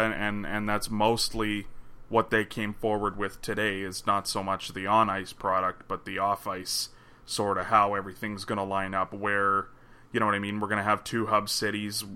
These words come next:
Where those are, we don't know, which is, again, uh, smart for many reasons not to announce the hub city. There's many risks by announcing that. Um,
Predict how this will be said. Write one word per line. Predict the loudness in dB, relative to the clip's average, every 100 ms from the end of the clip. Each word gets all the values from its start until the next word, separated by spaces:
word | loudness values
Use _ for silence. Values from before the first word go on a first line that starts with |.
| -10
Where | 0 2 2
those | 0 4
are, | 6 6
we | 4
don't | -2 0
know, | 2 4
which | 2 -2 -6
is, | -8 -8
again, | -6 -6 -4 -6 -10 -14 -14 -16 -14 -14
uh, | -10 -2
smart | -2 2 2 2
for | 0 -2
many | 0 -2
reasons | -4 -6 -4 -6 0
not | 0 0 -2
to | -4
announce | -2 -2 -4
the | -4
hub | 0 0
city. | 0 -6 -8 -8
There's | -8 -10
many | -10 -4 -2 0 -2
risks | -4 -4 -6 -6
by | -4 -4
announcing | -4 -8 -8 -8 -8
that. | -6 -6 -6 -16 -20 -20 -6
Um, | -2 0 0 -4 -10